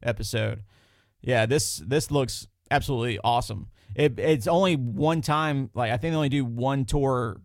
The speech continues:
per night, and they don't do it every night, so it books up almost immediately. Um, but this is high on my list to do because it just sounds really cool. Like, who wouldn't wanna go, uh, you know, on a ni-, on a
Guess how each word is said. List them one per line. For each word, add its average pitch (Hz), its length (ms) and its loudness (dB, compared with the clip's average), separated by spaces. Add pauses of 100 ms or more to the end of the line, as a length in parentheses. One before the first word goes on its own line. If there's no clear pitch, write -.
per 139 220 0
night, 120 500 -2
and 127 140 0
they 127 80 0
don't 131 160 0
do 131 120 2
it 123 80 0
every 127 260 0
night, 117 420 -2
so 117 200 2
it 110 120 -2 (120)
books 135 260 0
up 120 220 0
almost 123 300 0
immediately. 110 720 0 (480)
Um, 113 340 2
but 113 220 4
this 123 160 -2
is 110 140 -6 (140)
high 135 240 4
on 127 120 4
my 113 140 2
list 117 320 -2
to 110 100 -2
do 113 320 0
because 107 500 -4 (260)
it - 80 -6
just 120 180 -2
sounds 131 260 0
really 123 200 0
cool. 117 280 -2
Like, 110 160 0
who 135 180 4
wouldn't 123 220 2
wanna 127 180 0
go, 120 440 2 (420)
uh, 117 340 -2 (160)
you 117 120 0
know, 104 180 -4 (240)
on 117 160 -4
a 117 60 -4
ni-, 117 140 -4
on 120 300 -4
a 107 200 -2